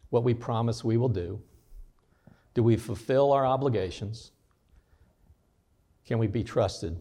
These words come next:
to do the right thing? Uh, Dave Weldon, a resident of Brevard County, he ran for Congress in our area in nineteen ninety-four.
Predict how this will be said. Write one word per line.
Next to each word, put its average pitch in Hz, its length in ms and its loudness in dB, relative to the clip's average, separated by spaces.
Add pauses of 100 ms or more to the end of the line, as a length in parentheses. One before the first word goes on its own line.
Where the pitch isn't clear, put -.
(140)
to - 80 -2
do 95 160 -2
the 90 80 -2
right 87 320 -6
thing? - 240 -14 (1600)
Uh, 101 140 0
Dave 117 320 6
Weldon, 131 760 4 (720)
a 95 80 -2
resident 113 420 4
of 107 100 -2
Brevard 113 420 2
County, 117 360 0
he 120 140 -2
ran 113 320 0
for 113 160 -6
Congress 113 580 0
in 95 80 -4
our 98 160 -4
area 104 380 0
in 92 160 -8
nineteen 104 480 -6
ninety-four. 101 760 -4